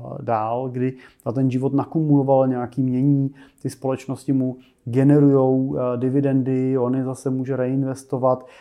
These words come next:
a je to vlastně ten trpělivý, velmi postupnej, opatrnej, eh, přístup, který on vlastně na té cestě zvolil.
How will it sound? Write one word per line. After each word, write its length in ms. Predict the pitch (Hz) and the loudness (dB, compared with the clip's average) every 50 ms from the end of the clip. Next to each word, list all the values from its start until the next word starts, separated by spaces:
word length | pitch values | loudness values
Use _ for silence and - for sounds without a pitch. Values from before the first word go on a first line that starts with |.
| - - - | -20 -10 -4
a 120 | - 117 | -2 -2
je 80 | 120 120 | -2 0
to 100 | 139 135 | -2 -4
vlastně 280 | 135 123 - - 143 | -4 -4 -4 -2 -2
ten 200 | 139 147 143 143 | 0 2 2 2
trpělivý, 880 | 143 147 147 143 143 - 165 151 151 147 139 143 143 139 139 139 143 139 | 2 2 0 -2 0 0 0 2 2 2 2 4 4 4 4 4 2 0
velmi 480 | 131 127 127 127 127 131 139 139 139 | 0 -2 -2 0 0 0 0 0 0
postupnej, 840 | 139 143 - - 139 - - - - 156 147 147 - 147 143 139 135 127 | -2 -4 -6 -6 -6 -6 -6 -6 -6 -6 -6 -4 -2 -2 0 0 0 -2
opatrnej, 800 | 127 131 - 147 135 139 - 139 131 135 135 131 127 127 123 - - _ _ _ - | -4 -4 -2 -2 -2 -2 -2 -4 -2 -2 -2 -2 -2 -4 -6 -8 -12 _ _ _ -12
eh, 100 | 127 131 - - | -10 -10 -10 -10
přístup, 520 | - - 151 143 143 - - 120 113 117 | -6 -4 -4 -4 -4 -6 -8 -8 -8 -8
který 300 | - - 127 120 117 120 | -10 -8 -6 -4 -4 -4
on 160 | - - 117 | -6 -8 -10
vlastně 240 | 117 117 - - - | -10 -10 -12 -12 -12
na 60 | 120 | -12
té 160 | 117 - 127 117 | -10 -10 -10 -10
cestě 440 | - 123 113 - - - 127 117 | -10 -10 -12 -10 -8 -4 -4 -4
zvolil. 500 | 110 113 110 110 107 104 98 90 90 95 | -4 -4 -6 -6 -4 -4 -6 -6 -8 -12